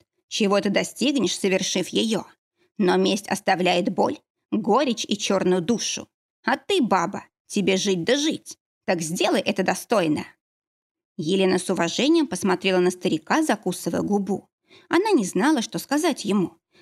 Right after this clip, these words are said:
но поняла, что его слова затронули в ней какую-то важную струну, над которой она обязательно подумает. После своей мести, которую она совершит, но об этом она подумает завтра.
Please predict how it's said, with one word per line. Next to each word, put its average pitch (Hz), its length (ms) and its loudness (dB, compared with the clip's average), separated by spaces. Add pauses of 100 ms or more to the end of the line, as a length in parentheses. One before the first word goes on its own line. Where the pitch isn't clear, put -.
(100)
но 202 160 2
поняла, 185 460 2
что - 200 -4
его 190 220 2
слова 190 360 0
затронули 208 600 2
в 160 80 -2
ней 190 160 2
какую-то 190 500 0
важную 190 380 2
струну, 170 500 0 (360)
над 254 160 0
которой 320 400 0
она 196 260 2
обязательно 175 540 0
подумает. 190 560 0 (500)
После 254 340 0
своей 180 380 -2
мести, - 520 -2 (360)
которую 202 480 0
она 185 160 2
совершит, 180 640 -4 (360)
но 196 260 4
об 165 160 -4
этом 349 300 2
она 185 200 2
подумает 175 500 0
завтра. - 480 -4